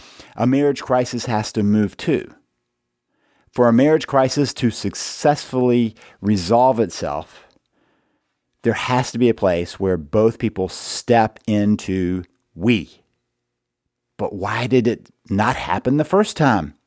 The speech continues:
Well, let's talk for a couple of minutes about the reasons that it might have missed. The first one is what I call the pause button marriage.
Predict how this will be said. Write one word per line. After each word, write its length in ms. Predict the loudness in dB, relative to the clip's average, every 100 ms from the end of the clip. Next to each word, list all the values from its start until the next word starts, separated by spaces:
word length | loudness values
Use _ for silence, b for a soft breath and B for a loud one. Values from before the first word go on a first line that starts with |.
| B B B B B B
Well, 120 | 2
let's 160 | 2 2
talk 280 | 0 0 0
for 280 | 0 2 0
a 60 |
couple 380 | 0 -2 0 0
of 60 | 2
minutes 320 | 2 0 0
about 400 | 0 2 2 0
the 120 | -2
reasons 720 | -2 -2 0 0 -2 -2 -2
that 120 | -4
it 120 | -6 -4
might 400 | -4 -4 -6 -8
have 420 | -6 -6 -6 -10 0
missed. 540 | 0 0 -6 -14 -16 _ _ _ _ _ _ _ _ _ _ _ b b b b
The 80 | -2
first 260 | -2 -4 -2
one 160 | -2
is 100 | -2
what 140 | -2 -2
I 80 | -2
call 300 | -2 -2 -2
the 120 | -6
pause 640 | -6 -2 0 0 -2 -6
button 600 | -6 -2 -2 0 0 0 0
marriage. 540 | -2 -4 -6 -10